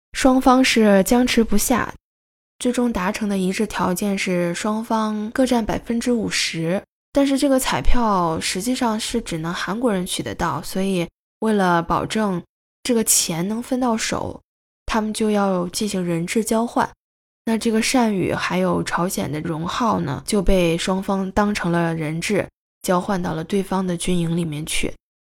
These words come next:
因为双方的文化还有语言表达方式的差异、语调、语气的差异不一样，他们在交换之前还临时抱了一下佛脚，就这样特别草率的就跑到对方的阵营里面去了。然后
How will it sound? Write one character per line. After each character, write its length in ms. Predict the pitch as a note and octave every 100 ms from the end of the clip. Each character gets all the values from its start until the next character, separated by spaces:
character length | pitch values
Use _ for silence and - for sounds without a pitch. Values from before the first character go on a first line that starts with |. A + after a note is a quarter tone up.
| _ _ _ _ -
因 140 | B3
为 100 | C4
双 260 | - B3+ C4
方 160 | B3+
的 140 | B3 G3+
文 300 | F3 A3 A3+
化 320 | B3 A3 F#3
还 180 | - G3
有 160 | F#3
语 160 | F3 F3
言 400 | E3 E3+ F3+ G#3
表 240 | G3 -
达 180 | F3 F3+
方 280 | - A#3 A#3+
式 120 | -
的 80 | G3+
差 320 | - A3 A3+
异、 280 | A#3 G#3 E3+
语 200 | - F3
调、 400 | G3 A#3 G3+ F3
语 160 | F3+ -
气 180 | - A3+
的 100 | G3+
差 240 | - G#3+
异 120 | G#3+
不 160 | G#3 G#3+
一 140 | G3+
样， 200 | A#3 - - _ _ _ _ _
他 120 | - A3
们 80 |
在 140 | A3 G#3+
交 180 | A3 A3
换 240 | A3+ F#3+
之 140 | G#3
前 180 | G#3 F#3+
还 160 | F#3+ F#3+
临 220 | F3+ G#3
时 160 | - G3
抱 180 | G#3
了 120 | G3 G3
一 20 |
下 180 | G#3 G3
佛 320 | - E3+ -
脚， 240 | - - - _ _ -
就 120 | A#3+
这 140 | A#3+
样 300 | B3+ G3+ -
特 160 | - A3
别 180 | G3 F#3
草 260 | - - F3
率 260 | - F#3+
的 100 | F3+ F3
就 100 | G3
跑 220 | - F#3+
到 100 | F#3
对 160 | G3 G3
方 180 | G3+
的 120 | G3 F3+
阵 180 | F#3+
营 180 | E3+ F3
里 80 | E3+
面 200 | D3+ D#3+
去 220 | - -
了。 140 | - - _ _ _ _ _ _
然 100 | -
后 400 | G3 - A3+ F#3